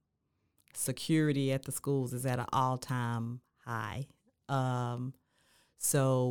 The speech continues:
we have to enact new systems where, like, classroom doors have to stay locked, um,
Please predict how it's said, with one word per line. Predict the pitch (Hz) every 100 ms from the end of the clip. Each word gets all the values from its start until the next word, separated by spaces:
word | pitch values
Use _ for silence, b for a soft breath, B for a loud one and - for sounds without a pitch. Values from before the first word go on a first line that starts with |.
| 120
we | 139 147
have | 147 123 135 -
to | 127
enact | 127 120 131 131 120 - -
new | 139 143
systems | - 147 139 - 143 135 131 -
where, | 127 120 117 120
like, | 110 101 - - _ _ -
classroom | 135 120 127 127 127
doors | 135 139 131
have | 147 131
to | 143
stay | - 131 131
locked, | 131 127 127 120 _ _ - - _ _ -
um, | 131 127 120 113 104 95